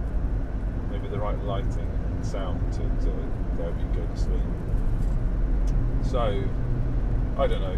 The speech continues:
yeah, I, but I, I don't wanna, I, I'm not saying that I am particularly interesting, but I don't wanna be too interesting. Um,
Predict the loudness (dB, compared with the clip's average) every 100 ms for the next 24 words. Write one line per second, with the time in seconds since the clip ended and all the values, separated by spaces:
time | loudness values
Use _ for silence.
0 | -2 0 0 0 0 0 0 2 0 0
1 | 0 0 0 0 0 0 0 0 0 0
2 | 0 0 -2 -4 -4 -4 -2 -2 -2 -2
3 | -2 -2 -2 -2 -2 0 0 0 0 -2
4 | -4 -4 -4 -2 -4 -2 -2 0 -2 -2
5 | -2 0 0 0 -2 -2 -2 2 4 4
6 | 2 2 0 2 0 0 -2 -2 -2 -2
7 | -2 -2 -2 -2 -2 -2 -2 -2 0 0
8 | 0 0 0 0 -2 -2 -2 -2 -2 -2
9 | 0 0 0 -2 0 0 0 0 0 0
10 | -2 -2 -2 -2 0 2 2 2 0